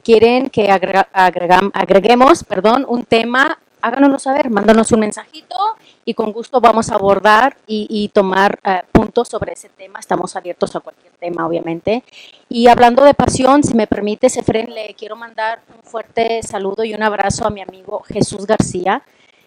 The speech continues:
Eh, él vive en la Ciudad de México, es,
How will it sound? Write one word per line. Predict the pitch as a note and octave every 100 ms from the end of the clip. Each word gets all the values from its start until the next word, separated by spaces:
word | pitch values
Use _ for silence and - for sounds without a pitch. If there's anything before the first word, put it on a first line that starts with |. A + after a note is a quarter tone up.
| _ _
Eh, | - A3 A3 A3
él | C4 B3+
vive | B3+ B3+ C4+
en |
la | B3+
Ciudad | - A3+
de | A3+
México, | G#3+ - - C4+ - _ _ _ _
es, | A#3 A3+ A#3+ -